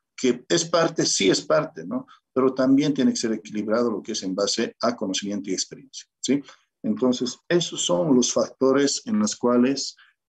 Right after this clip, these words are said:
de cierta manera, no, o son errores de la entrevista, ¿sí? Con esto, chicos,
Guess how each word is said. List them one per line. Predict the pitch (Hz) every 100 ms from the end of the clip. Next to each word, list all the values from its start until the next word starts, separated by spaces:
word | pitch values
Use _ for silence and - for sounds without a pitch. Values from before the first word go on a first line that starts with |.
| _
de | 95
cierta | 98 123 120 113
manera, | 107 104 110 110 120 143 - _ _ _ _
no, | 107 113 123 123 123
o | 107 107 104 -
son | - 131 135
errores | 110 - - - 143 - - - _ -
de | 95
la |
entrevista, | 90 - 78 - - _ _
¿sí? | - 127 156 - _ _ _ -
Con | 180 208
esto, | 196 - 190 - -
chicos, | 147 147 87 - -